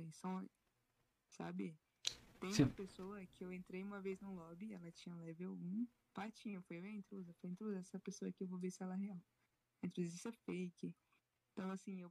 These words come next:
Speaker 1: peguei amizade com a novata, né?
Speaker 2: Uhum.
Speaker 1: E três meses conversando com a pessoa, eu falei, ô, Locutus, você tem coragem de entrar ao vivo comigo? Ela,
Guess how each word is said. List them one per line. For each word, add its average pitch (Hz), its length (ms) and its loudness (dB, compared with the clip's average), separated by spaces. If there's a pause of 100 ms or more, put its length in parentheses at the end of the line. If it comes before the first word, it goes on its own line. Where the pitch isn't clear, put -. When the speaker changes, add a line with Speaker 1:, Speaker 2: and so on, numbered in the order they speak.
Speaker 1:
peguei 190 240 0
amizade 190 460 -4
com 185 140 -4
a 175 120 -4 (360)
novata, 180 680 0
né? 196 160 -2 (240)
Speaker 2:
Uhum. 139 340 12 (260)
Speaker 1:
E 226 540 6 (380)
três 226 320 -2
meses 214 400 -6
conversando 185 520 -6
com - 100 -14
a 180 40 -10
pessoa, 196 460 -4
eu 190 80 -4
falei, 202 220 -2
ô, 254 60 -2 (100)
Locutus, 202 760 -8 (300)
você 190 120 -2
tem 202 140 0
coragem 196 420 -2
de 190 60 -6
entrar 180 180 -6
ao 180 40 -4
vivo 180 220 -6
comigo? 185 560 0
Ela, 160 160 -12